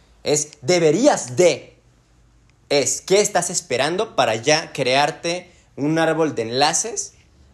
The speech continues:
en la plataforma o sitio web donde más te guste o la app que más te guste? ¿Pero por qué? Vamos para allá. Miren,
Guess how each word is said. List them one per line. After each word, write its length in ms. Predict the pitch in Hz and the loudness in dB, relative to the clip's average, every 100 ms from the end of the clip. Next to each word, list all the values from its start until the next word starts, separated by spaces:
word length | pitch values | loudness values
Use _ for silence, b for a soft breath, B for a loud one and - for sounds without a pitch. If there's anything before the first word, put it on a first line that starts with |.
| - | -8
en 180 | 104 | -4
la 140 | 123 127 | -2 -2
plataforma 720 | 135 131 127 160 180 190 190 | -2 -2 -4 -2 -2 0 0
o 60 | 143 | 0
sitio 360 | 175 151 180 | -6 -2 0
web 340 | 127 156 190 - | 2 2 0 -2
donde 300 | 147 127 127 | -2 -2 -6
más 500 | 143 160 175 202 - | -4 -2 -2 -4 -4
te 120 | 120 | -4
guste 420 | 143 190 - 220 | -4 -6 -4 -4
o 140 | 120 120 | -2 0
la 240 | 120 135 | 2 0
app 160 | - - | -2 -6
que 140 | 139 | -6
más 240 | 139 147 | -4 -4
te 100 | - | -4
guste? 480 | 127 131 120 - 69 _ _ _ _ _ _ _ _ _ | -4 -4 -8 -12 -16 _ _ _ _ _ _ _ _ _
¿Pero 220 | 123 120 | 0 0
por 180 | 131 127 | 0 0
qué? 380 | 165 160 - - _ _ _ - - _ _ _ - _ - | 0 0 -2 -16 _ _ _ -20 -20 _ _ _ -20 _ -8
Vamos 340 | 117 147 135 | 0 0 0
para 200 | - 101 | -6 -4
allá. 260 | 98 104 95 _ _ b b b b b b - | -4 -6 -12 _ _ b b b b b b -2
Miren, 340 | 185 123 82 | 0 0 -4